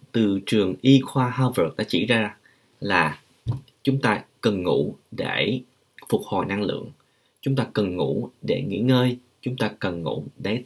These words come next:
tái tạo và sản sinh ra những tế bào mới. Khi mà chúng ta không ngủ trong vòng ba mươi sáu giờ, nghĩa là khoảng một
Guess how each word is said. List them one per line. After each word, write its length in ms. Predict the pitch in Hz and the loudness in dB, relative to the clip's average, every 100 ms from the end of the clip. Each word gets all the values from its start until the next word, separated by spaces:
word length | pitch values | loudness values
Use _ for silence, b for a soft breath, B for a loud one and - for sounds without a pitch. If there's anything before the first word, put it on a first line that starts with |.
| - | -4
tái 180 | 135 151 | -4 -4
tạo 260 | - 82 - | -8 -10 -12
và 80 | 82 | -8
sản 220 | - - - | -6 -6 -4
sinh 220 | 110 90 | -4 -4
ra 100 | 87 | -8
những 180 | 85 90 | -8 -4
tế 160 | 110 | -2
bào 180 | 113 78 | -2 -6
mới. 320 | 90 85 107 143 _ _ _ _ _ B B B B B | -6 -4 -4 -6 _ _ _ _ _ B B B B B
Khi 140 | - | 0
mà 100 | 151 147 | 4 4
chúng 140 | 160 | 2
ta 160 | 147 131 | 2 0
không 240 | - 135 117 | 2 4 4
ngủ 360 | 82 85 117 196 - _ _ _ | 2 2 0 -2 -8 _ _ _
trong 160 | - 127 | -2 0
vòng 200 | 104 107 | -2 0
ba 140 | 120 | 0
mươi 140 | 123 120 | 0 0
sáu 260 | 120 127 | 0 2
giờ, 240 | 143 101 - _ _ _ _ _ - | 2 2 0 _ _ _ _ _ -4
nghĩa 80 | 131 | -4
là 60 | 110 | -2
khoảng 180 | - | -4
một 100 | 113 | -4